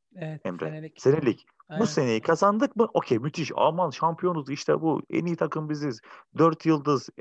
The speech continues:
Speaker 2: yirmi beş yıldız verin. Kupamızı verin. İki binde biz şampiyon olduk uefa'da. En iyi biziz. Bizim hakkımız yeniyor. Kara kartalız. Böyle gidiyoruz işte.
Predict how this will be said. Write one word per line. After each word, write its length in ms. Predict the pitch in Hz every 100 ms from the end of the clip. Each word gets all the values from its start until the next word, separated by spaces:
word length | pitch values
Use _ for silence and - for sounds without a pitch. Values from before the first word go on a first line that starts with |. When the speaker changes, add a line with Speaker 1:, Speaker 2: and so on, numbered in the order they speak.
| - -
Speaker 2:
yirmi 280 | 120 139 151
beş 220 | 160 -
yıldız 280 | 147 147 139
verin. 240 | 143 123 - _ -
Kupamızı 500 | - 147 151 147 147
verin. 280 | 143 127 110 -
İki 200 | - 139
binde 260 | 147 143 139 - -
biz 180 | 147 -
şampiyon 360 | 147 143 143
olduk 360 | 135 135 - -
uefa'da. 480 | 120 123 127 123 120
En 120 | 127
iyi 160 | 139 139
biziz. 380 | 135 139 190 - _ _ _ _ _ _ _ _ -
Bizim 200 | 147 160
hakkımız 420 | 151 - 147 131
yeniyor. 260 | 127 120 117
Kara 220 | 135 135
kartalız. 580 | 127 107 - 120 185 _ -
Böyle 220 | 156 139
gidiyoruz 420 | 180 196 151 98
işte. 280 | 90 -